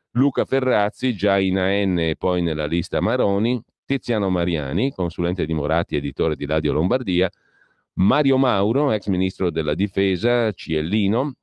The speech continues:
col governo Letta, ex vicepresidente del Parlamento europeo, Cristian Borromini, ex segretario della Lega di Sondrio, e l'ex bossiana, assessora regionale, Monica Rizzi. Anche l'azzurro Andrea Mandelli potrebbe confluire nella lista.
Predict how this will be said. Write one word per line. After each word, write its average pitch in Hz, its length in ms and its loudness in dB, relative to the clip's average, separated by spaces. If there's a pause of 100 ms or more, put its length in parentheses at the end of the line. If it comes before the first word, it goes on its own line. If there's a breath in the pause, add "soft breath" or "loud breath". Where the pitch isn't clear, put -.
col 85 100 -2
governo 76 400 -2
Letta, 101 380 -2
ex 92 160 -4
vicepresidente 85 720 -2
del 78 120 0
Parlamento 85 480 0
europeo, 85 540 0
Cristian 104 580 -2
Borromini, 104 760 2
ex 92 300 -4
segretario 90 560 0
della 82 200 0
Lega 85 400 0 (320)
di 92 160 0
Sondrio, 92 680 0 (360)
e 113 300 0
l'ex 107 560 0
bossiana, 101 840 0
assessora 85 500 -2
regionale, 82 640 0
Monica 76 500 0
Rizzi. 87 540 -4 (460)
Anche 131 260 -2
l'azzurro 110 460 0
Andrea 101 320 2
Mandelli 95 560 0
potrebbe 101 400 -2
confluire 85 640 0
nella 73 280 -2
lista. 64 420 -4